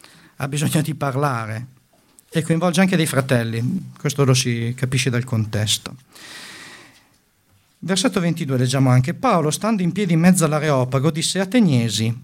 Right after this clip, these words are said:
vedo che sotto ogni aspetto siete estremamente religiosi.'"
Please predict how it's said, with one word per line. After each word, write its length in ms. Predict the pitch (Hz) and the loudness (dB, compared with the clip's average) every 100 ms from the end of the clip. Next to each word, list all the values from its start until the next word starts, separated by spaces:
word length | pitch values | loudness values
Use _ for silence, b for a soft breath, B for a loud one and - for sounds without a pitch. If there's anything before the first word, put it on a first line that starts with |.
| - | -14
vedo 300 | 147 262 233 | -6 -4 -4
che 100 | 220 | -4
sotto 400 | - 320 339 226 | -4 -4 -4 -4
ogni 140 | 202 | -2
aspetto 400 | 196 190 165 135 | -4 -4 -6 -4
siete 240 | 151 190 190 | -4 -4 -2
estremamente 720 | 190 196 196 214 277 247 208 | -4 -2 0 2 4 4 2
religiosi.'" 920 | 190 190 147 139 160 127 127 113 104 | 2 0 -2 2 2 2 -2 -4 -8